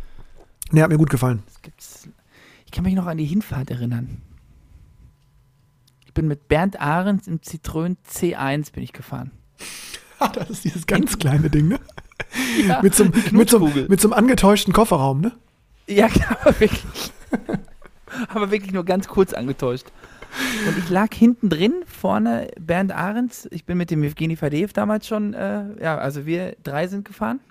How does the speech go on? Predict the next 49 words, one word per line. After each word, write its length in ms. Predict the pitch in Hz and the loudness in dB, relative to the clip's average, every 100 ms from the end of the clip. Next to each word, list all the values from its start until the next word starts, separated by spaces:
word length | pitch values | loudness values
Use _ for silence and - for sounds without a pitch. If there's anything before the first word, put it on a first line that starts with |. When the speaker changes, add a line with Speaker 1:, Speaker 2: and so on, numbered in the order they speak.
| - | -4
Speaker 1:
Zu 120 | 160 | 0
dritt, 240 | 147 196 156 | 4 4 2
da 80 | |
passt 180 | - 120 | -2 -4
ihr 40 | - | -6
doch 100 | 127 | -4
gar 80 | |
nicht 100 | 123 | -2
rein. 180 | 156 139 | 0 0
Weil 120 | 156 | 2
ich 80 | 151 | 4
hatte 100 | 180 | 4
gerade 200 | 180 175 | 6 6
Speaker 2:
Zu, 40 | 180 | 6
Speaker 1:
das 120 | 165 | 6
Bild 80 | 202 | 6
Speaker 2:
ja, 60 | |
Speaker 1:
im 40 | 180 | 8
Speaker 2:
ja, 60 | |
Speaker 1:
Kopf, 160 | 190 170 | 6 4
Speaker 2:
ich, 200 | 208 - | -2 -4
Speaker 1:
Bernd 200 | - 190 | 2 4
Speaker 2:
ja. 60 | 202 | 6
Speaker 1:
Ahrens 180 | 208 202 | 6 4
ist 100 | 180 | 2
gefahren 360 | 185 170 220 | 2 4 6
und 80 | 208 | 6
hat 100 | 202 | 4
aber 160 | 170 180 | 4 2
die, 140 | 170 - | 2 -2
also 160 | - 151 | 2 4
die 40 | 160 | 6
ganze 280 | 175 196 | 4 4
linke 260 | 151 185 247 | 6 6 4
Seite, 380 | 214 240 240 262 - - - - - - | 4 4 4 0 -2 -20 -20 -20 -12 0
äh, 340 | 185 196 240 | 4 4 4
in 120 | 196 | 2
Beschlag 320 | 190 - 190 | 2 4 4
genommen. 180 | 208 185 | 6 4
Speaker 2:
Ja. 40 | 170 | 6
Speaker 1:
Du 100 | 185 | 6
hast 100 | 180 | 6
dich 120 | 175 | 2
hinten 160 | - 180 | 2 4
reingesetzt, 400 | 175 233 208 214 | 4 6 4 4
hast 100 | 202 | 2
aber 140 | 180 | 2
den, 240 | 185 180 | 2 2
den 220 | 180 175 | 4 4